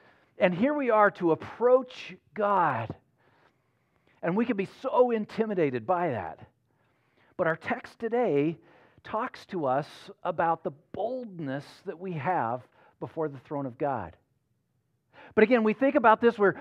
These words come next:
we're nervous as we approach God when we think about Him. And, and again, there's a, definitely a layer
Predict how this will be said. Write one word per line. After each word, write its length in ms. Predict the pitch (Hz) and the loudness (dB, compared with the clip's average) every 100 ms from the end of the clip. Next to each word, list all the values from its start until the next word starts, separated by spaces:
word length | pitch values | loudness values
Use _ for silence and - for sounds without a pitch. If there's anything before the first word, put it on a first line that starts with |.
| - | 4
we're 160 | 220 175 | 4 6
nervous 420 | 185 247 247 - | 4 4 4 0
as 120 | 180 | 0
we 120 | 160 | 0
approach 420 | 151 - 240 247 | -2 8 8 10
God 160 | - 233 | 8 6
when 140 | 196 | 4
we 80 | 165 | -4
think 280 | - 233 240 | 2 2 6
about 220 | 240 226 | 8 8
Him. 200 | 208 240 | 6 2
And, 140 | 190 - - - | 0 -2 -6 4
and 220 | 202 202 | 6 6
again, 300 | 202 165 254 | 2 6 6
there's 160 | 233 196 | 6 4
a, 120 | 196 - - | 0 -2 8
definitely 540 | 240 254 262 196 220 | 8 8 2 0 4
a 80 | 190 | 4
layer 640 | 170 175 214 240 202 147 | 6 10 12 12 8 6